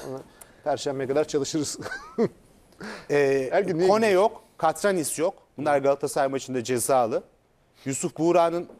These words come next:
Speaker 2: kasık fıtığı var. Selim Ulgaz da
Speaker 1: Zaten
Speaker 2: çapraz
Speaker 1: sezonu
Speaker 2: bağ,
Speaker 1: kapattı.
Speaker 2: sezonu kapattı. Ee, onu belirtelim. Peki, e, Fenerbahçe'de, e, Emre Belezoğlu hocanın yardımcısı da,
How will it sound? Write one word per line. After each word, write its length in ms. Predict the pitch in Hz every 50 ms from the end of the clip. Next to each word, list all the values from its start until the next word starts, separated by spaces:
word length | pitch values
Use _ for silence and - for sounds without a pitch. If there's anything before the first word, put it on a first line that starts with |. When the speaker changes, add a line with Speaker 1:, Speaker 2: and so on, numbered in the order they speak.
| _ _ _ _ - _ - 127 -
Speaker 2:
kasık 320 | - 139 127 - 170 _
fıtığı 300 | - 160 - - 147 131
var. 260 | 127 156 185 - - - - - _ _ _ _ _ _ _ _ _ _ _ _ _ -
Selim 360 | - - 156 156 156 156 156 151
Ulgaz 340 | 143 131 156 143 123 107 127
da 180 | 170 190 - _ _ _ _ _ _ _ -
Speaker 1:
Zaten 300 | - 151 175 156 - 160
Speaker 2:
çapraz 100 | 156 127 139
Speaker 1:
sezonu 200 | 135 143 156 143
Speaker 2:
bağ, 40 |
Speaker 1:
kapattı. 280 | 123 127 104 98 107 95
Speaker 2:
sezonu 360 | - 127 113 101 113 104 104
kapattı. 560 | - - 95 - 92 85 - _ - 151 175 - _ _ _ _ _ - _ _ -
Ee, 160 | 120 113 110 -
onu 240 | 143 135 151 143
belirtelim. 420 | 139 135 135 131 - 147 127 95 - _ _ - -
Peki, 300 | 208 233 226 - 165 - _ _ _ _ _ - -
e, 180 | 139 147 139 139
Fenerbahçe'de, 920 | - 170 180 220 233 240 202 220 208 185 - - 208 175 170 180 202 196 - _ _ _ _ _ _ _ _ _ - _ _ -
e, 80 | 135 147
Emre 440 | 147 147 156 160 160 175 190 165
Belezoğlu 500 | 175 190 202 202 190 196 196 185 180 175
hocanın 300 | 180 180 151 165 180 190
yardımcısı 680 | 202 185 175 165 160 151 170 170 165 151 - - 180 156
da, 200 | 151 175 196